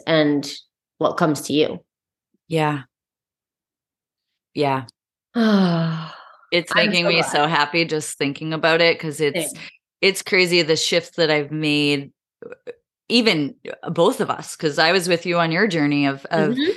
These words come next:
Speaker 2: starting to, to shift into your niche. And it's just so cool. I feel like Jess and I are, are examples of what it looks like and what it feels like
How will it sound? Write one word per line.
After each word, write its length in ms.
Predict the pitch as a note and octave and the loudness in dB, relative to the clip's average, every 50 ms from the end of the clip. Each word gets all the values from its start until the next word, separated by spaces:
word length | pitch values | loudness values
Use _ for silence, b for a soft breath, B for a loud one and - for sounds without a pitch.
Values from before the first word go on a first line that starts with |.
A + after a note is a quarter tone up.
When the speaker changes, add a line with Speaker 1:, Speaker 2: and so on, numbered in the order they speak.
| - - | -6 -10
Speaker 2:
starting 480 | - - - - F#3+ F3 F3+ F3+ F3+ E3+ | -14 -12 -2 2 2 4 4 2 0 0
to, 360 | F3 F3+ E3 E3 E3 E3 D3+ - | 0 2 4 4 4 2 0 -2
to 120 | - F3 | -4 -4
shift 360 | E3 - - F#3 F3 F3+ - | -4 -2 -2 -2 -2 -4 -4
into 280 | F#3 F3+ F3 E3+ - F3+ | -4 -4 -4 -4 -4 -6
your 340 | E3+ E3 D#3 D#3+ F#3+ A3 A3+ | -6 -4 -4 -2 0 0 0
niche. 340 | F#3 D#3 C#3+ C#3 D#3 - - - | 0 -2 -2 -4 -4 -6 -4 -2
And 360 | D#3 D#3+ D#3+ D#3 D#3 D#3 C#3+ B B B B B B B _ - | -2 0 0 0 0 0 -2 B B B B B B B _ 0
it's 200 | F#3+ G3 G3 - | 0 2 2 -2
just 380 | - - G3 F#3 - - - _ _ _ - | -2 0 0 0 0 -4 -8 _ _ _ -8
so 600 | - - - - - G3+ F3+ E3+ F3+ F3+ F3 F3 | -6 -6 -6 -2 0 2 4 4 4 2 0 -2
cool. 360 | - - - F3 F3 F#3 F#3 | -6 -6 -2 0 2 4 4
I 100 | E3+ D#3 | 4 4
feel 260 | D3+ - - F3 E3+ | 2 0 -2 0 2
like 340 | E3 E3+ E3 D#3+ - D3 - | 2 2 0 0 -4 -10 -10
Jess 320 | - E3+ D#3 D#3 E3 - | -4 -2 -2 -2 -2 -2
and 120 | F3+ D#3+ D#3 | -2 0 2
I 180 | D3+ D#3+ E3 | 2 4 4
are, 220 | D#3 D3+ D3 C#3+ - - | 4 2 2 2 2 2
are 260 | D#3+ D3+ D3 C#3+ - - | 2 2 2 0 -2 -4
examples 760 | D#3+ D3+ D3 D3+ C#3 F3 F3 F3 E3+ - E3 D#3+ D#3+ D3+ C#3+ E3 | -6 -6 -6 -4 -2 0 0 0 0 0 2 2 2 2 -2 -4
of 420 | - - D3 D3 C#3+ C#3+ C#3+ B B B B B _ | -2 0 0 0 0 -2 -4 B B B B B _
what 300 | C#3+ D3+ D#3+ F3+ F3+ F#3 | -10 -2 0 2 4 4
it 140 | F3+ - - | 2 2 0
looks 440 | - C#3+ D#3 E3+ E3 - - - | -2 0 0 0 0 -2 -6 -6
like 360 | A3+ A3+ A#3 A#3+ B3+ B3 B3+ - | 0 2 2 2 2 0 -2 -4
and 180 | - F3 E3+ D#3+ | -4 -4 -2 -2
what 160 | D3+ D#3+ E3+ | 0 2 2
it 180 | F3+ E3+ - - | 2 2 0 -2
feels 460 | - - - D#3 E3 D#3+ E3 D#3 - | -10 -8 -2 0 2 2 2 0 0
like 340 | E3 D3+ C#3+ C3+ C3 - | 0 0 0 0 -2 -4